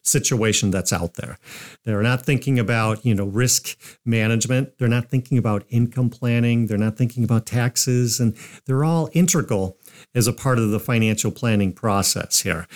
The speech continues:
And, you know, covering that income gap, we're living longer. This is not our parents' retirement years where when they retired, or I'll give my example of my parents. They retired around the year nineteen ninety.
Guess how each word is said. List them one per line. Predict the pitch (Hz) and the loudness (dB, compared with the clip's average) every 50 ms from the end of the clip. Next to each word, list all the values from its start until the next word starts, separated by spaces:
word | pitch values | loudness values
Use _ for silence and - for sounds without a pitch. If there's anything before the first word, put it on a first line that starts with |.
| - - - - | -20 -20 -10 -4
And, | 113 107 107 107 107 101 - - _ | -2 0 2 2 0 0 -2 -4 _
you | 131 104 | -2 -2
know, | 95 | -2
covering | - - 139 143 160 165 160 | -2 -2 -2 0 2 2 2
that | 151 139 131 127 | 2 0 0 0
income | 135 139 143 143 - 113 101 92 | 0 0 0 0 -2 -2 -2 -2
gap, | 85 95 87 82 82 - - _ _ _ - - - _ - | -2 -2 -2 -2 -4 -6 -10 _ _ _ -20 -20 -20 _ -8
we're | 107 90 131 139 | -6 -2 0 0
living | 147 147 156 156 151 151 143 | 2 2 2 2 2 2 0
longer. | 123 123 135 135 139 143 135 110 98 87 85 82 87 | 0 0 0 2 2 2 2 0 -2 -4 -6 -6 -4
This | 113 117 - - | -2 0 0 0
is | 151 123 113 | 0 0 0
not | 135 135 127 127 131 131 127 - - - - - - _ | 2 2 2 2 0 -2 -4 -6 -10 -14 -20 -20 -8 _
our | 120 120 117 | -2 -2 0
parents' | - - 127 143 139 139 131 120 - - | 0 0 2 2 2 2 0 0 -2 -2
retirement | 117 107 - 104 127 127 113 110 104 101 101 - | -2 -4 -2 0 0 2 2 2 2 0 0 0
years | 113 110 107 104 98 101 101 98 | 0 0 2 2 2 0 0 -2
where | 95 113 113 110 107 107 104 - - - - - _ | -2 -2 0 2 2 2 0 -2 -8 -16 -20 -16 _
when | - 123 117 | -2 -2 0
they | 104 135 156 170 | 2 2 2 2
retired, | 156 156 151 - 123 123 101 87 82 80 87 85 - - _ _ _ _ _ _ - | 2 0 -2 -2 -4 -4 -2 -2 -2 -4 -6 -8 -8 -16 _ _ _ _ _ _ 0
or | 127 127 123 131 143 - 127 | 2 2 2 2 0 -4 -4
I'll | 117 127 | -2 -2
give | 117 156 151 123 | 0 0 2 2
my | 127 127 | 2 2
example | 123 107 101 113 110 110 107 117 107 104 | 2 2 2 0 0 0 0 0 0 0
of | 95 104 | 0 2
my | 104 120 117 | 0 0 0
parents. | - 101 92 85 87 92 - | 0 -2 -2 -2 -4 -4 -4
They | - 131 | -2 0
retired | 156 170 170 156 156 147 143 131 127 | 0 0 0 0 0 0 0 0 0
around | 123 123 120 117 | 2 2 2 2
the | 110 110 | 0 0
year | 110 113 113 | 0 2 2
nineteen | 110 110 110 110 107 - - 110 95 | 2 2 2 0 0 0 -2 -2 0
ninety. | 104 113 127 127 113 92 92 90 101 - | 0 2 2 2 2 0 -2 -6 -6 -10